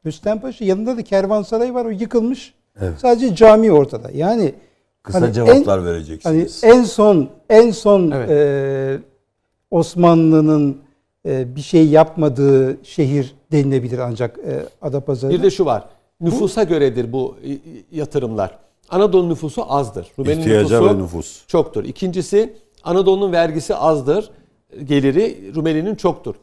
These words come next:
Speaker 3: Osmanlı'da her vilayetin geliri toplanır, o vilayete harcanır. Artarsa merkeze gönderilir. Manastır zengindir, Erzurum fakirdir. İşin bir de bu yönü var. Üçüncüsü, Cumhuriyet'ten sonra Osmanlı'dan kalma pek çok eserler,
Speaker 1: Eser yok edildi.
Speaker 3: e, hunharca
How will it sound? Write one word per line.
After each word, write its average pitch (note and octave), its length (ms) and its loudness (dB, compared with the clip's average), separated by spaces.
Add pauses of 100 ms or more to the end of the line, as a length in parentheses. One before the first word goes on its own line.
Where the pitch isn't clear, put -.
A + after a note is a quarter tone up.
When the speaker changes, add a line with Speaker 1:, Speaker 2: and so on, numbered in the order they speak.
(300)
Speaker 3:
Osmanlı'da E3 540 -6
her G3 220 -2
vilayetin B2 440 -4
geliri C#3+ 320 -4
toplanır, G3 540 -6 (240)
o F#3+ 120 0
vilayete F#3 440 0
harcanır. C3 500 -2
Artarsa F3 480 0
merkeze C#3 400 -4
gönderilir. G2+ 560 -8 (240)
Manastır F3+ 440 -2
zengindir, F3 580 2
Erzurum F#3 400 -2
fakirdir. F3+ 540 -2 (260)
İşin G#3 220 -8
bir G3 80 -6
de G3+ 100 2
bu F3 80 -4
yönü A#2+ 200 -4
var. F#2 140 -14 (100)
Üçüncüsü, A3+ 600 -8 (680)
Cumhuriyet'ten F3 580 0
sonra C3 360 -4 (380)
Osmanlı'dan G3 540 -6
kalma G3+ 300 -6
pek A#3+ 160 -10
çok F#3+ 160 -4
eserler, D#3+ 360 -4
Speaker 1:
Eser D#3+ 260 0
yok E3+ 260 0
edildi. A2 340 -6 (120)
Speaker 3:
e, D#3 220 -2
hunharca D#3+ 880 -2